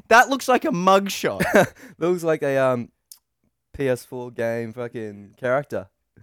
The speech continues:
Speaker 1: It looks even more, it looks like a serial killer. He lo-, uh, Ma-, Martins. Martins. Martins.
Speaker 2: Martins.
Speaker 1: Yeah.
Speaker 2: Martins.
Speaker 1: Okay.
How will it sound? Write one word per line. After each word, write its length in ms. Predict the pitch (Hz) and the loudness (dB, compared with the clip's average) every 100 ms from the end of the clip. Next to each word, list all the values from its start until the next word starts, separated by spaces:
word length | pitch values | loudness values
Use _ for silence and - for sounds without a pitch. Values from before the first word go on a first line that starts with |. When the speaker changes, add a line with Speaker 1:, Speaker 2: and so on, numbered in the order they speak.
| _ _ | _ _
Speaker 1:
It 160 | 180 202 | -4 -4
looks 260 | 214 226 226 | -4 -6 -6
even 220 | 226 214 | -6 -6
more, 140 | 208 - | -8 -6
it 140 | 196 | -6
looks 220 | 202 214 | -6 -4
like 180 | 214 196 | -4 -4
a 60 | 202 | -6
serial 500 | - 196 175 185 180 | -8 -6 -2 -2 -2
killer. 460 | - 254 151 107 - | -6 -4 -2 -2 -6
He 140 | 147 185 | -12 -8
lo-, 160 | 180 - | -8 -6
uh, 100 | 151 214 165 | -8 -10 -18
Ma-, 240 | 135 147 - _ _ | -14 -12 -12 _ _
Martins. 880 | - 143 165 175 - 127 92 - - _ _ _ | -4 2 2 2 -4 -8 -8 -14 -20 _ _ _
Martins. 680 | 117 139 156 - 101 80 - _ _ | 0 2 2 -2 -10 -12 -20 _ _
Martins. 360 | 131 143 143 110 | 0 0 0 -6
Speaker 2:
Martins. 220 | 80 - | -10 -12
Speaker 1:
Yeah. 280 | 131 143 92 - | 0 0 0 -6
Speaker 2:
Martins. 540 | - 113 139 107 95 107 | -6 -2 -2 -2 -10 -6
Speaker 1:
Okay. 440 | 139 135 143 107 | -4 -4 -6 -8